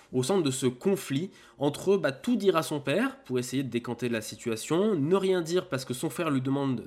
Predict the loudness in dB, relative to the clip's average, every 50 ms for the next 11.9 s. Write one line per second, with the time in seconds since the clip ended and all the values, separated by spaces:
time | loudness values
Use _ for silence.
0 | -6 -4 -2 0 0 0 -2 -2 -4 -6 -6 -6 -6 -4 0 0 0 0 -2 -4
1 | -16 -20 -20 -20 -20 -6 -2 0 2 2 0 0 0 0 0 2 2 0 -2 0
2 | 0 2 2 2 2 2 0 0 -2 -2 -4 -4 -6 -6 -8 -8 -6 -6 -4 -4
3 | -4 -4 -4 -6 -4 -2 0 0 2 2 2 2 2 2 2 2 2 0 0 -2
4 | -6 -4 -4 -4 -2 -4 -6 -6 -6 -6 -6 -6 -6 -8 -12 -10 -10 -10 -8 -8
5 | -6 -4 -4 -4 -4 -6 -14 -20 -20 -20 -20 _ -12 -12 -8 -8 -10 -6 -6 -8
6 | -8 -6 -6 -6 -6 -6 -6 -4 -4 -2 -2 -2 -4 -8 -10 -8 -6 -4 -4 -4
7 | -4 -6 -8 -10 -8 -4 -2 -2 -2 -4 -6 -12 -20 -20 -20 -20 -20 -20 -20 -20
8 | -20 -6 -2 0 2 2 2 2 0 -2 -4 -2 -2 -2 -4 -4 -2 -2 -2 -2
9 | 2 4 4 6 6 4 2 0 0 0 0 -4 -6 _ _ _ _ -2 -2 -2
10 | -2 0 -2 -2 0 0 0 2 2 2 2 2 2 2 2 2 0 -2 -2 -4
11 | -6 -4 -2 -2 -2 0 0 0 0 0 0 2 2 0 0 -2 -2 -2